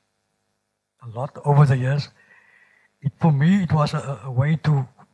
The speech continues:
to flee from reality. So I could write, you know. You know when the whistle floats on the breeze, the call of the gangs, en, uh,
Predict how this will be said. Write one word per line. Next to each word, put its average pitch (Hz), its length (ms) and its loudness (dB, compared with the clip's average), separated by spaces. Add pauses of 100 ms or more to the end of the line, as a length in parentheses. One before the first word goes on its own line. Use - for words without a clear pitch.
(140)
to 147 140 -4 (340)
flee 185 520 2 (380)
from 147 180 -2
reality. 135 500 -6 (1500)
So 147 180 2
I 143 100 2
could 135 200 -6
write, 139 340 0 (680)
you 139 120 -6
know. 151 320 -4 (680)
You 143 100 -4
know 170 160 4
when 190 160 4
the 170 140 4
whistle 151 600 2 (580)
floats 196 300 4
on 156 140 0
the 143 100 0
breeze, 135 720 0 (500)
the 151 80 -6
call 175 400 6
of 151 100 2
the 147 100 2
gangs, 131 640 -4 (1300)
en, 123 180 -4
uh, 117 260 -6